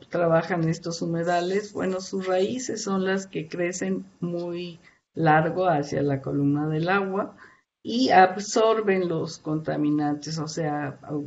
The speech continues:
como se dice coloquialmente, los chupan.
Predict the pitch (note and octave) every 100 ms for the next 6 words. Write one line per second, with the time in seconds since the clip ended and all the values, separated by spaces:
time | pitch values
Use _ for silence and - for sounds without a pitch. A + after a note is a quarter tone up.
0 | - - - D#3 C#3+ E3 D#3 D#3+ D#3+ D#3+
1 | - D3 D3 D3 D#3 D#3 D#3 D#3 D#3+ D3
2 | C#3+ C#3+ - - - G3+ F3+ - C3 C3